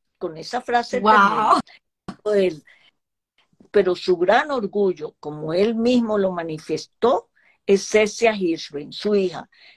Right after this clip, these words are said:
Speaker 1: quien es directora de estudios hispanoamericanos de la U C B".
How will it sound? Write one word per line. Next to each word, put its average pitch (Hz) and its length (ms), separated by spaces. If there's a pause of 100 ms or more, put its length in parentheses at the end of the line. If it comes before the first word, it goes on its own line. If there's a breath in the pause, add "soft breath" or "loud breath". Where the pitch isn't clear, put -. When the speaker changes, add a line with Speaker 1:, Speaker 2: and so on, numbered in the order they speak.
(100)
Speaker 1:
quien 196 260
es 190 140
directora 220 720
de 220 120
estudios 180 500
hispanoamericanos 170 1160
de 165 160
la 160 280
U 196 160
C 190 240
B". 160 180